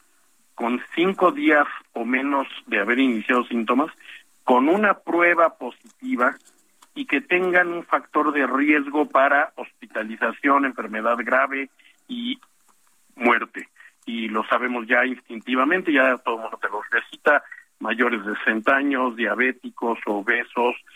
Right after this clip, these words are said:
cardiópatas, eh, enfisematosos, insuficientes renales. Entonces, esos son los factores de riesgo y son las poblaciones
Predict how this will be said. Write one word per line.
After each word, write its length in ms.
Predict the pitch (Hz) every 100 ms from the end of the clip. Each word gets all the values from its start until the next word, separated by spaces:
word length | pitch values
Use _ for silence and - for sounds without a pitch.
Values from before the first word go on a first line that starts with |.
| _ _
cardiópatas, 1000 | 107 101 107 127 127 127 120 - 123 123 - _ _ _
eh, 340 | 143 117 110 104
enfisematosos, 1200 | 110 120 110 120 110 107 - 131 127 - 131 123 - - _ -
insuficientes 720 | 117 120 101 - 117 113 113
renales. 720 | 104 110 123 127 131 131 131 - - - - _ _
Entonces, 500 | - 110 127 123 131 110 - _
esos 280 | 175 - 165
son 200 | 165 160
los 120 | 139
factores 560 | - 120 - 139 139 117
de 80 | 113
riesgo 380 | 120 131 135
y 100 | 120
son 160 | 110 127
las 120 | 123
poblaciones 580 | - 110 110 107 127 127